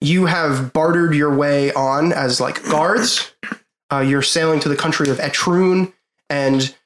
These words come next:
it's an expensive voyage to go on a, like, a passenger ship. So you've, you've bartered your way. You're not really gonna get paid for it, but you get a free ride. If anything comes up, you gotta do your job.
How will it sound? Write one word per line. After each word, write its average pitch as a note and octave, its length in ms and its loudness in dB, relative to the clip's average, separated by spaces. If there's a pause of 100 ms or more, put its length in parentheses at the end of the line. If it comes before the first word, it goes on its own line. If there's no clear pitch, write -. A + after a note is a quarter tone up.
(260)
it's - 120 -4
an C3 60 0
expensive A3 440 0
voyage G3+ 420 2
to D#3+ 60 -2
go D3 120 2
on C3 80 0
a, B2+ 180 2
like, C3 120 -2
a - 40 -6
passenger F3+ 440 0
ship. E3 280 0
So - 120 -2
you've, B2+ 400 0
you've C3+ 180 -4
bartered D3 320 0
your C#3 100 2
way. C#3 380 0
You're C3+ 100 2
not C#3 140 0
really C3+ 160 0
gonna C3 120 0
get D3+ 120 -4
paid F3 240 0
for E3 260 0
it, D3 160 -2
but C3+ 280 -2 (360)
you D#3 60 0
get D3 100 2
a C#3 60 -2
free D3+ 200 0
ride. E3+ 580 2 (280)
If - 100 -6
anything C#3 280 2
comes C#3+ 260 2
up, C#3+ 200 0 (260)
you C3+ 80 -2
gotta B2+ 140 0
do B2+ 80 0
your B2 120 2
job. B2 300 -4